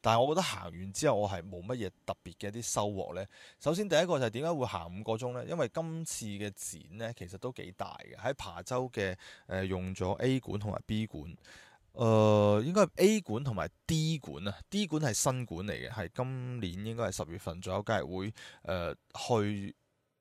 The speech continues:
擴大咗一個新館嘅位置。噉然之後嘅話，A 館呢，其實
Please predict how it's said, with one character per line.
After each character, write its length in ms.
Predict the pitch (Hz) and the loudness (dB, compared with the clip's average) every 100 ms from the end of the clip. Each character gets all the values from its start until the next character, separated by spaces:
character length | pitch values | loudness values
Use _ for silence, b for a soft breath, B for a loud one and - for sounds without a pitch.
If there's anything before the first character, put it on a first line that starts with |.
| _ | _
擴 340 | - 120 110 107 | 0 2 2 0
大 160 | 98 | -2
咗 240 | 95 98 110 | 0 0 0
一 40 | |
個 60 | 104 | -2
新 300 | - 107 104 | -2 -4 -6
館 180 | 80 | -10
嘅 140 | 95 85 | -8 -6
位 140 | 69 | -8
置。 200 | - 69 - B B B | -8 -12 -14 B B B
噉 120 | 165 | -2
然 140 | 147 | 0
之 120 | 101 156 | 4 6
後 80 | 127 | 8
嘅 140 | 120 | 8
話， 80 | 117 | 6
A 280 | - 139 143 | 6 4 2
館 300 | 95 92 107 | 0 -2 0
呢， 160 | 113 | 0
其 180 | 117 85 | 0 -2
實 160 | 92 | -2